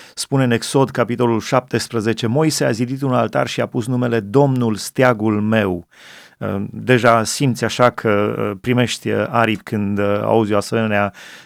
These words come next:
uh, exprimare. Deci cum putem noi să-L reprezentăm pe Domnul, să,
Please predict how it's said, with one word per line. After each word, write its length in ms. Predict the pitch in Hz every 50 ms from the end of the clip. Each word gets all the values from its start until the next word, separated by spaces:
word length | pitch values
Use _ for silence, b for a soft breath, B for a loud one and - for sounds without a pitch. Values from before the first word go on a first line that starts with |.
| B B
uh, 220 | - 107 107 107 110
exprimare. 640 | - 113 113 - - - 107 117 127 123 117 110 - B B B B
Deci 140 | - 131 -
cum 160 | - 247 240
putem 220 | 226 202 190 185 180
noi 140 | 175 170
să-L 280 | 165 - - 165 147 131 127
reprezentăm 680 | 147 151 147 - 160 147 143 156 147 139 196 196 180
pe 120 | 175 - 143
Domnul, 460 | 123 120 160 165 160 165 156 156 151
să, 360 | 143 - - 147 143 143 -